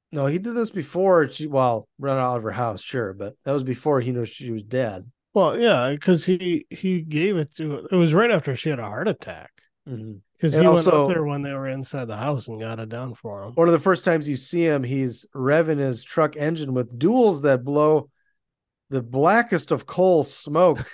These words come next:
Speaker 1: <laughs> out of their smokestacks out of this truck, which is like, it's not even an old truck. And it's just like, oh my God, like,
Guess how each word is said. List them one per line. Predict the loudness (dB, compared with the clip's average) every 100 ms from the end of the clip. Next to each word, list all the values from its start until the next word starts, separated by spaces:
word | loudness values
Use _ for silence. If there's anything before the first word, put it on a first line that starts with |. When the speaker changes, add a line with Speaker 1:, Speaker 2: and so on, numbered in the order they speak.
| _ _
Speaker 1:
<laughs> | -20 _ -4
out | -2
of | -2 -2
their | -4
smokestacks | -6 -2 2 2 2 -6 -4 -4 -6 -6
out | -6 -6
of |
this | -8 -8
truck, | -2 0 0 -4 -20 _ _ _ _ _ _ _
which | -8 -6
is | -2 2
like, | 0 0
it's | -2 2
not | 4
even | 4 2
an | 2
old | 0 0
truck. | -4 -4 -4 -16 _ _ _
And | -2 0
it's | -2 -2
just | -4 -2
like, | 0 0 -2 -10 -6
oh | -2 -2
my | -6
God, | -6 -4 -4 -6 -8
like, | -10